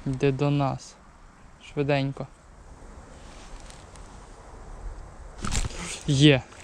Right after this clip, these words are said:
добрав. <laughs> А, от хто тикався. <laughs> От, малеч. А я ж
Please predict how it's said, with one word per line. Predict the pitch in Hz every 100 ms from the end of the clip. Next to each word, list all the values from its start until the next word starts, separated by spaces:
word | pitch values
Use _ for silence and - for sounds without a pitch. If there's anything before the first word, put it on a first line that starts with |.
| -
добрав. | 143 147 151 131 - -
<laughs> | - - - - 339 370 381 370 339 - 427 427 392
А, | 339 320
от | 330 -
хто | - 220
тикався. | - 196 151 151 156 156 - 196 - 220 - 170 - 320 330 320 302 277 208 202 -
<laughs> |
От, | 226 214 208 202 175 156 -
малеч. | 139 139 139 135 147 180 180 160 135
А | 135
я | 143 185
ж | 202